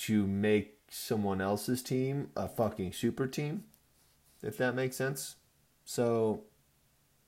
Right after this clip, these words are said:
again, Kellen, if you do not win the whole thing this year,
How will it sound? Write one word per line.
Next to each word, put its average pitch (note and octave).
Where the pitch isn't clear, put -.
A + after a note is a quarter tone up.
again, A2
Kellen, B2+
if -
you D#3+
do E3+
not C#3
win B2
the A2+
whole A#2
thing A2+
this B2+
year, C3+